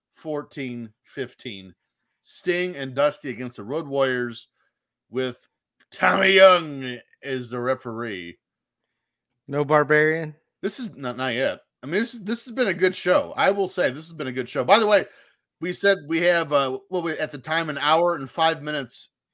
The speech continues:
Speaker 1: with two matches to go. This, this match only goes eleven twenty. <laughs>
Speaker 2: Flair, Flair just putting on his Flairness.
Speaker 1: Thirty-one minutes. It's the only match that went longer than eighteen.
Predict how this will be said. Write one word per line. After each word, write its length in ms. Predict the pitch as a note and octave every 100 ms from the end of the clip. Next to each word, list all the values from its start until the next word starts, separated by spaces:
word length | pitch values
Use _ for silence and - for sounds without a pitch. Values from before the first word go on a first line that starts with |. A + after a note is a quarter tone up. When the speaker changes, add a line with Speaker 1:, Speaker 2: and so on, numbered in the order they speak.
| _
Speaker 1:
with 140 | B2
two 160 | - G3
matches 400 | F3 E3 E3+ D#3
to 140 | D3
go. 320 | B2+ C#3 D#3 - _ _
This, 300 | B2+ A3+ A#3
this 320 | D3+ E3 A#3 F3
match 300 | F#3+ F#3+ F3+
only 240 | F#3+ F3+
goes 220 | E3 D#3
eleven 340 | C#3 C#3 B2 A2
twenty. 340 | B2 A2+ G2 - - - - - _ _ _ G3+ - - -
<laughs> 80 | G#3 - _ _ _ _ G3+ - - _ - _
Speaker 2:
Flair, 640 | - F3 F#3+ F#3 F3 D#3+
Flair 400 | - D#3+ E3+ E3+
just 280 | E3+ D#3 -
putting 260 | - G#3 E3+
on 160 | E3
his 180 | D#3+ -
Flairness. 640 | D3+ D3+ C#3 A#2+ A2+ - _ _ _
Speaker 1:
Thirty-one 580 | A3+ A#3+ B3+ A#3 A#3 A3
minutes. 440 | A3 F#3+ - - _
It's 180 | F3+ F3+
the 140 | G#3
only 300 | G#3 A3+ B3
match 340 | G#3 G3+ G3 -
that 180 | F#3 E3+
went 220 | G3 F3
longer 400 | E3+ F#3+ G#3 G3
than 180 | E3+ E3+
eighteen. 600 | E3+ D#3+ - D#3+ A#2